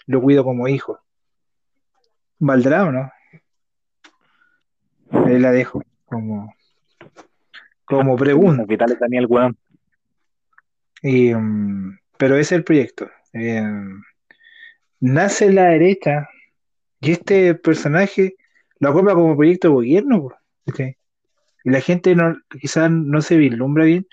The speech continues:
Speaker 1: pero esto le puede causar, eh, em, problemas,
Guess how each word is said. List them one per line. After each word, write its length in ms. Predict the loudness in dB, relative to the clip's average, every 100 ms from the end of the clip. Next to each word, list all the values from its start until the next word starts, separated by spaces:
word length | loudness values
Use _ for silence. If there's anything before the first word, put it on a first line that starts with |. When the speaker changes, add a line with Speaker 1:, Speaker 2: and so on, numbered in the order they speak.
| _ _ _ _ -6
Speaker 1:
pero 100 | -2
esto 120 | 0
le 80 | 2
puede 220 | 2 2
causar, 640 | 0 -2 -2 -2 0 0 0 -2 -4 -8 -16 -20 -20 -20 _ -4
eh, 640 | -2 -2 -2 -4 -6 -10 -16 _ _ _ _ _ _ _ _ _ _ _ _ _ _ _ _ _ _ _ _ _ _ _ _ _ _ _ _ _ _ _ _ -6
em, 1000 | -2 2 2 2 2 0 -2 -6 -8 -14 _
problemas, 560 | -2 0 2 2 4